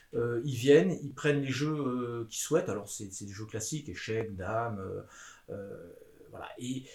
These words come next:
et, euh, là, ils sont complètement libres de leurs activités. Euh, avec, euh, le but recherché, là, c'est, euh, de recréer un,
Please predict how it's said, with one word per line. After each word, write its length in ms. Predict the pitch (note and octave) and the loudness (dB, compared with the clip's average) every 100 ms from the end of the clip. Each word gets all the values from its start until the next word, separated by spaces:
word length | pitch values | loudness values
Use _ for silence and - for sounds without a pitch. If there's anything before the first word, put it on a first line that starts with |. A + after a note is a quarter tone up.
| - - _ | -20 -20 _
et, 340 | E3 E3+ D#3+ C#3 | 4 6 4 0
euh, 320 | C3 A#2 A2+ A#2 | -6 -4 -2 4
là, 220 | D3+ E3+ | 6 6
ils 100 | C#3+ | 6
sont 200 | - B2+ | -2 -6
complètement 420 | A#2+ C#3 C3+ B2+ | -6 -6 -4 -2
libres 320 | C3+ D#3 B2+ | 2 2 0
de 60 | B2+ | 0
leurs 240 | B2 A#2 | 0 0
activités. 760 | A#2 - B2 A2+ A2+ F3 A#3+ - - - _ - | -4 -4 -6 -8 0 2 2 -4 -18 -20 _ -8
Euh, 240 | A#2+ A#2+ B2 | -4 -2 0
avec, 420 | C#3 D#3+ D#3 D3 | 6 6 6 2
euh, 140 | C#3 | 4
le 180 | C3+ C3 | 4 4
but 300 | C3 E3+ F#3+ | 2 0 -2
recherché, 580 | - C#3+ D3 - G3+ G#3 | 0 2 2 0 2 4
là, 180 | E3 F3 | 6 4
c'est, 460 | - - D3+ D3+ | 2 -2 0 0
euh, 140 | B2 B2 | 0 -2
de 160 | B2 | -2
recréer 680 | B2 A#2+ D3+ - D#3 E3+ F#3+ | -2 4 2 4 4 6 8
un, 420 | D3 C3+ C3 B2+ | 6 6 2 -2